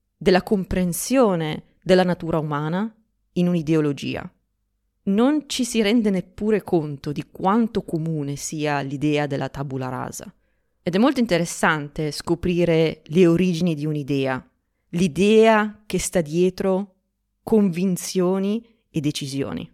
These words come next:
Allora, il libro è Tabula Rasa di Steven Pinker. Il titolo originale è The Blank Slate,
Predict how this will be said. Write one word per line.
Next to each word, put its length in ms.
Allora, 260
il 100
libro 520
è 480
Tabula 340
Rasa 400
di 100
Steven 480
Pinker. 760
Il 340
titolo 320
originale 640
è 60
The 100
Blank 320
Slate, 760